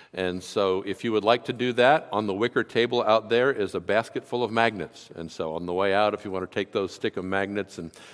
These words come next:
put them on the back of the card and put them up on your fridge or wherever else you might want to look at them from time to time, I think that would be, uh, that would be helpful. We want you guys to be able to recite these and understand them, um, because it's who we are as a church.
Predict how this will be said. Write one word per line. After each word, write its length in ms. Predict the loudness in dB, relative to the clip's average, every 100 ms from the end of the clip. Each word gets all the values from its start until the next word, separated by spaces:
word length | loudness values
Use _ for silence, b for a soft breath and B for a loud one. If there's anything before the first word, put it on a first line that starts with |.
| B
put 100 | -4
them 100 | -2
on 80 | 0
the 60 |
back 200 | 0 -2
of 60 | -4
the 60 |
card 320 | -4 0 2 0
and 80 |
put 120 | -8 -6
them 140 | -6
up 120 | -4
on 120 | -6
your 80 | -6
fridge 320 | -4 -4 -2
or 80 | -4
wherever 280 | -2 -2 0
else 320 | -2 -2 -8 B B B
you 100 | -6
might 100 | -4
want 120 | -2
to 60 | -2
look 180 | -2 -2
at 140 | -4
them 160 | -6 -10
from 120 | -12
time 240 | -8 -8 -8
to 40 |
time, 380 | -10 -8 -8 -10 B B B
I 80 | -8
think 220 | -6 -4
that 120 | -4
would 160 | -4 -6
be, 280 | -6 -6 -6
uh, 100 | -6
that 160 | -6
would 80 | -8
be 120 | -12
helpful. 440 | -4 -4 -2 -4 -4
We 60 |
want 240 | -4 -6 -8
you 60 |
guys 220 | -6 -6 -6
to 100 | -10
be 140 | -4
able 180 | -4 -6
to 180 | -8 -6
recite 500 | -6 0 2 2 0
these 320 | -4 -4 -6
and 160 | -8 -4
understand 640 | -4 -4 -6 -4 -4 -4
them, 220 | -6 -10 B B B B B
um, 280 | -6 -4 -6
because 420 | -10 -6 -6 -8
it's 120 | -12
who 120 | -8
we 160 | -4 0
are 340 | 0 0 -2 -10 B B B
as 160 | -10 -8
a 60 | -10
church. 560 | -8 -8 -8 -14 -20